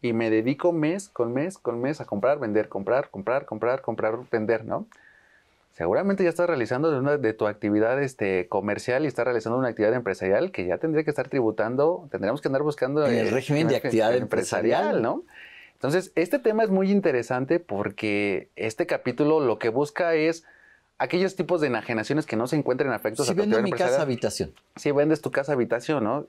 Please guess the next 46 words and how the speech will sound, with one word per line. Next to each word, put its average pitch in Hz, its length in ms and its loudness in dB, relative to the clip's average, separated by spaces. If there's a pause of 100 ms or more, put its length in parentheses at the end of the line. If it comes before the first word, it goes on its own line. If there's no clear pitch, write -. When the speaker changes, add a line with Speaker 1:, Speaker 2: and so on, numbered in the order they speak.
Speaker 1:
También 104 480 -2
seguramente 165 560 2
vas 143 200 0
a 160 60 0
tener 127 240 0
que - 80 -6
estar - 260 -2
pagando 123 360 0
el 127 80 0
impuesto 117 340 0
sobre 127 180 0
la 131 120 2
renta, 127 320 -2
aunque 107 260 0
ahí 107 100 2
sí 127 140 -2
también 110 320 0
vemos 113 300 0
exenciones 117 480 0
de 107 100 2
setecientas 101 540 -2
mil 120 180 2
udis 123 220 2
por 113 120 -2
las 92 200 -2
enajenaciones 98 680 -2
de 101 140 2
casas 117 280 -4
habitaciones. 135 580 0 (460)
Y 147 80 0
generalmente 196 540 0
ahí, 196 280 0 (380)
como 160 260 2
este 196 180 0
tipo 190 360 2
de 120 600 2
enajenaciones 120 800 -2
tienen 147 320 2
esta 139 220 -2
solemnidad 120 600 2
de 143 120 0
que - 80 -12
se 107 80 -2
celebran 113 460 2
ante 98 260 0
notario, 113 560 0